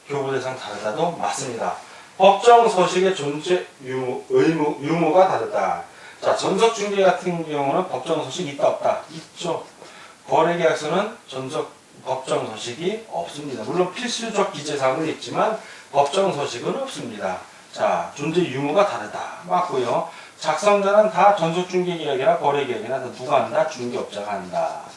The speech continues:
이건 동일합니다. 다르다가 아니라 틀렸죠. 동일하니까. 자, 설명 중 틀린 걸 고르는 거니까 백사십 번은 오 번이 정답이 되겠습니다. 백사십일 번.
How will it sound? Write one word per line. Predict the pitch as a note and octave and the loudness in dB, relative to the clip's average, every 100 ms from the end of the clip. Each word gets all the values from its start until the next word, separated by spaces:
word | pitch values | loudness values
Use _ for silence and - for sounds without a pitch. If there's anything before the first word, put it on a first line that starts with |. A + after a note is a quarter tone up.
| - - - - | -20 -20 -20 -12
이건 | A#2 B2+ | -6 -4
동일합니다. | D#3 D3+ A2 G2+ G2+ G2+ - - | -2 0 2 0 -2 -6 -6 -6
다르다가 | A2+ B2 B2 A2 | -4 0 2 4
아니라 | G#2+ A2 - | 2 0 -2
틀렸죠. | - G3 F#3+ - D#3+ - - - | -4 -4 -4 -4 -10 -12 -18 -12
동일하니까. | A#2+ A2 F#2+ F#2 - - - - - - - | -8 -6 -8 -10 -14 -14 -18 -20 -20 -20 -8
자, | - G#2 - | 4 4 4
설명 | D#3+ D3+ C#3 | -2 -2 -2
중 | E3 G3+ - | -2 -4 -8
틀린 | A3+ A3+ A3+ | -8 -4 0
걸 | G3+ F3+ | 2 2
고르는 | - - G#2+ | 0 -4 -6
거니까 | G#2+ F3+ F#3+ - - | -2 0 0 -2 -6
백사십 | - - - - | -6 -6 -8 -10
번은 | G#2 - F#3 - - - - - | -8 -6 -8 -10 -18 -20 -16 -6
오 | - | -4
번이 | G#2+ - D#3+ F#3+ A3+ | -4 -4 -2 -2 -2
정답이 | A3+ G3 F3+ - C3 | -4 -12 -12 -8 -4
되겠습니다. | F3 E3+ - A2 G2+ - - - - - _ _ - - _ - | -2 -2 -4 -8 -8 -10 -10 -18 -20 -20 _ _ -20 -20 _ -2
백사십일 | C#3+ - C#3+ C#3+ D3 D3+ | -2 4 2 4 0 0
번. | C3+ C#3+ | 2 2